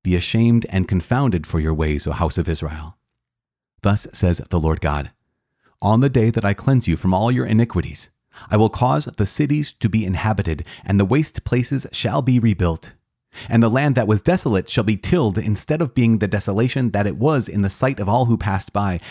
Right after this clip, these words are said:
And they will say, 'This land that was desolate has become like the Garden of Eden, and the waste and desolate and ruined cities are now inhabited and fortified.'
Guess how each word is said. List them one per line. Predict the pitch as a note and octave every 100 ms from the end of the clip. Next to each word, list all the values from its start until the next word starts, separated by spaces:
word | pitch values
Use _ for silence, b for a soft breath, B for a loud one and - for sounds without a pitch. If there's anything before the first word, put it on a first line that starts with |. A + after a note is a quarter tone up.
| B
And | A2+ A#2+
they | C3
will | D#3+ D#3+
say, | - C3 G2+ E2+ _ _ _ _ _
'This | F3 E3+
land | C#3+ D#3+ A#2 D#2+ -
that | A#2+
was | A#2+
desolate | - F#3+ G3+ A#2 D2 - b b b
has | C3+
become | C#3 C#3 D3
like | C#3+ -
the | B2
Garden | C3 D3+ D#3 F3 D#3+
of | A2
Eden, | - C3 D3 G2+ D2 b b b b _
and | A#2
the | A#2
waste | A2 G3 G3 - -
and | A2+
desolate | A2+ G#2+ G#2+ G#2 -
and | G#2
ruined | C3+ F#3 E3
cities | - C#3 G#2+ -
are | A#2
now | A#2+ C3+
inhabited | C3+ A2+ D3+ C#3+ G#2 G2+
and | G#2
fortified.' | - D#3+ C#3+ - D#2+ D2+